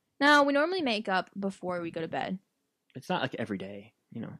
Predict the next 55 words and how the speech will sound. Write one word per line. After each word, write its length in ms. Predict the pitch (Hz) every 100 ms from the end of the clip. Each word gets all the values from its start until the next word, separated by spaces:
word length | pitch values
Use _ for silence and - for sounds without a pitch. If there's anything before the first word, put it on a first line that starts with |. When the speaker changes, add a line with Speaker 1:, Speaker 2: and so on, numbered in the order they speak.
| _ 269
Speaker 1:
No, 280 | 359 277
it's 160 | 208 -
not 120 | 262
every 200 | 226 185
day. 100 | 175
I'm 160 | 156 196
saying, 240 | 208 202
like, 140 | 190 147
on, 240 | 185 185 -
like, 200 | 185 190
when 200 | 185 190
we 80 | 180
do 220 | 185 185
fight, 280 | - 208 185
like, 140 | 196
we 100 | 185
don't, 300 | 180 170 -
we 100 | 185
don't 280 | 185 180 175
let 160 | 175 160
it, 200 | 151 - _ _ _ _ _ _ - _ -
it's 160 | 214 220
not 80 | 208
like 160 | 208
we, 100 | 208
like, 160 | 185 - -
fight 320 | - 185 165 -
and, 100 | 185
like, 120 | 180
don't 140 | 180 175
talk 80 | 170
to 40 |
each 60 | 190
other 100 | 165
for, 100 | 156
like, 140 | 175
three 200 | - 156
days. 400 | 131 - - - _ _
Speaker 2:
Yeah. 260 | 120 101 92 -
Speaker 1:
Which 140 | 165
I 60 | 190
think 140 | 175
is 60 | 180
important. 480 | 190 175 143 64 -
Like, 160 | 190
fights 300 | - 190 202
don't 220 | 226 202 180
last 340 | 165 190 -
for 80 | 185
a 60 | 175
long 220 | 170 180
time 200 | 170 170
with 140 | 185
us, 180 | - -
which 320 | - - -